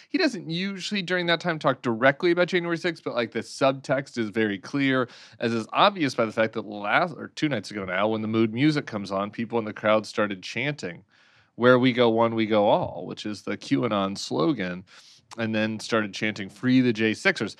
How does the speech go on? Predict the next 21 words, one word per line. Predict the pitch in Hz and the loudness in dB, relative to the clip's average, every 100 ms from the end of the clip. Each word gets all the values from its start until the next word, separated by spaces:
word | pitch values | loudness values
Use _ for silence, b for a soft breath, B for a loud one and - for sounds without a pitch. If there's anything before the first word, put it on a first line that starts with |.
| B B | B B
By | 349 | 2
the | |
way, | 294 | 4
not | 277 330 | 4 0
just, | 359 | 2
like, | - 135 | 0 2
one | 117 139 151 | 2 2 2
person, | 165 170 180 185 _ b b b b b | -2 -2 -4 -12 _ b b b b b
many | 143 160 165 170 175 | 2 6 6 6 2
people | 180 175 170 | -2 -2 -2
in | 165 | -2
the | 175 | 0
crowd, | 175 165 185 | 0 0 -2
which | 156 127 - | -4 -8 -10
just | - 123 | -8 -4
kinda | 139 107 | -2 -2
shows | - 123 113 | 0 0 -2
the | |
familiarity | 107 113 113 107 104 104 110 113 120 | -6 -4 -2 0 2 4 4 2 0
with | 107 104 - | 0 -4 -6
the | 101 98 | -2 0